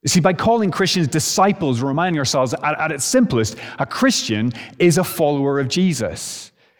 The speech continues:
is someone who is learning from Jesus and learning how to grow more like Jesus. The Christian life is all about Jesus,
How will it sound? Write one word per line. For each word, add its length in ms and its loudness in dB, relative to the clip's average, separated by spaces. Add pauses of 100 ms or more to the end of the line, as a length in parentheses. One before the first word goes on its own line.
is 140 4
someone 240 4
who 120 6
is 140 2
learning 480 4
from 380 0
Jesus 440 2
and 200 0
learning 260 2
how 140 0
to 80 -2
grow 260 -2
more 300 0
like 480 0 (400)
Jesus. 340 4
The 100 -4
Christian 440 2
life 400 2 (240)
is 160 4
all 340 2
about 480 -2 (360)
Jesus, 640 2